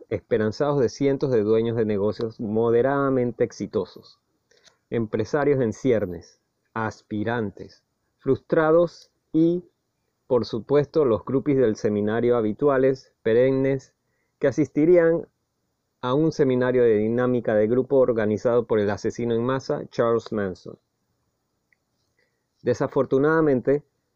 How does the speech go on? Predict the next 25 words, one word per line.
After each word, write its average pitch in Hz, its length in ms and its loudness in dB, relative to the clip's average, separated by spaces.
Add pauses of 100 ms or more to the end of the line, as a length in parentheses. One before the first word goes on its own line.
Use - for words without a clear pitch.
(100)
la 113 140 -4
mayoría 123 500 2
de 117 140 4
ellos 113 300 -2
vino 147 380 0
a 117 80 -6
escucharme 120 560 -4
a 120 40 0
decir: 139 440 -2 (1500)
"Ahora 147 380 2
solo 165 240 0
mantén 135 440 0
una 135 200 0
actitud 120 640 -6
positiva 151 720 -4
porque 107 440 0
eres 120 260 -2
una 120 260 -8
persona 110 400 -8
especial 143 640 -4
y 113 120 -6
tu - 120 -14
sueño 123 480 -4
se - 160 -6
hará 98 320 -6